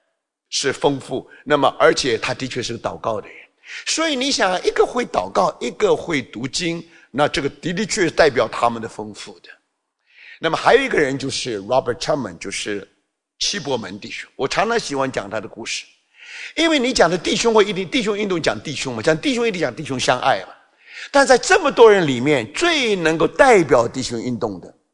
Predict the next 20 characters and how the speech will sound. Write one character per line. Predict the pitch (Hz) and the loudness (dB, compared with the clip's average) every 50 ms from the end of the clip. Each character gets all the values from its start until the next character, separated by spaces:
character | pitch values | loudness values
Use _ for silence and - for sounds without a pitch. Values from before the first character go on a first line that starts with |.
| _ _ _ _ _ _ | _ _ _ _ _ _
不 | _ - 196 | _ -2 -2
是 | 170 180 | -2 0
达 | 139 - 160 170 202 | 0 0 0 2 0
比， | 160 143 104 - _ _ _ _ _ _ | -2 -2 -8 -10 _ _ _ _ _ _
也 | 147 156 147 147 | 0 4 4 4
不 | 143 139 233 | 4 2 0
是 | 208 233 | -2 -2
穆 | 214 208 220 240 | -2 4 4 6
勒， | 226 196 156 120 - - - - - | 6 6 4 2 2 -4 -14 -20 -18
乃 | - 110 110 101 | -16 -14 -14 -14
是 | 107 - - _ | -14 -16 -20 _
Robert | _ 101 135 135 123 123 113 80 - | _ 2 2 2 2 0 -6 -6 -6
Chapman， | - 139 123 113 110 95 | 0 0 0 0 0 -8
乃 | 90 107 98 | -10 -12 -12
是 | 95 - | -12 -10
七 | - - 175 | -6 -6 -6
伯 | 143 131 123 | -2 -2 -2
门 | 110 101 90 82 76 | -2 -2 -6 -12 -16
弟 | - - | -20 -20
兄。 | - - - | -20 -20 -20